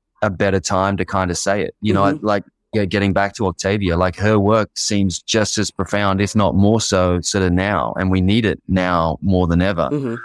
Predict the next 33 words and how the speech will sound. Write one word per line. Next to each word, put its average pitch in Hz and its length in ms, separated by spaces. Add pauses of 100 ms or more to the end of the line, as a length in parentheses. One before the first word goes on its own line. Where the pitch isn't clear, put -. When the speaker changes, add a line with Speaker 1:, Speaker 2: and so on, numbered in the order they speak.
(400)
Speaker 1:
You 117 100
know, 110 160
so 107 220
I, 104 120 (100)
and 110 260
I, 104 420
I, - 120
I 92 140
can't 101 280
help 110 220
but 92 100
feel 110 320
that 90 140
there's 95 240
a, 90 220 (180)
so 101 400
a 107 140
myriad 101 640 (100)
of 90 320
filmmakers 95 680
out 98 240
there 87 200
that 87 140
are 90 80
just 92 340
not 87 200
getting 85 260
heard. 90 340
So 92 160
if 87 120
I 92 120
can 95 160
lend 90 460